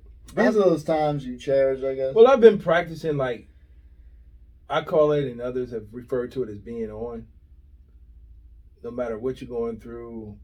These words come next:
Speaker 2: you know, 'cause, uh, I used to work at a call center, and, and I used to be a part of the training,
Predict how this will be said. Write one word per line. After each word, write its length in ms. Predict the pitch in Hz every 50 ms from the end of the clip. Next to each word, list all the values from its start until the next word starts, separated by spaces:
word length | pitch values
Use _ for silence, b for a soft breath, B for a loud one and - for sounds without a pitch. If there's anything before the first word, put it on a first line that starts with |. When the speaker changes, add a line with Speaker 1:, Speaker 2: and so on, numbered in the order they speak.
| - - -
Speaker 2:
you 80 | 113 113
know, 180 | 110 104 107 104 101
'cause, 300 | - 117 110 107 98 -
uh, 300 | - - 98 90 90 85 - - - - - - b b b b b b b -
I 80 | 135
used 140 | 160 175 170
to 60 | 165 151
work 180 | 147 139 -
at 60 | 117 101
a 40 |
call 360 | - - - 156 156 156 143 135
center, 380 | - - 104 95 95 92 - - - - - - - - - - - - _ - - _ - 104
and, 420 | 113 113 113 107 107 104 - -
and 140 | 113 113 123
I 80 | 127
used 160 | 135 131 127 -
to 40 |
be 140 | 123 127 120
a 40 | 113
part 260 | - - 131 123 117 113
of 80 | 104
the 80 | 107 107
training, 560 | - - 143 139 139 135 127 113 110 107 107